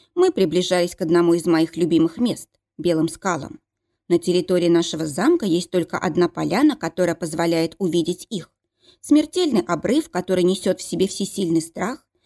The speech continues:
и в то же время невероятную красоту, которой я мог любоваться часами.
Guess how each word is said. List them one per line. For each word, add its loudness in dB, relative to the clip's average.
и -4
в -14
то -2
же -2
время 2
невероятную 2
красоту, -4
которой -2
я 0
мог 2
любоваться -4
часами. -8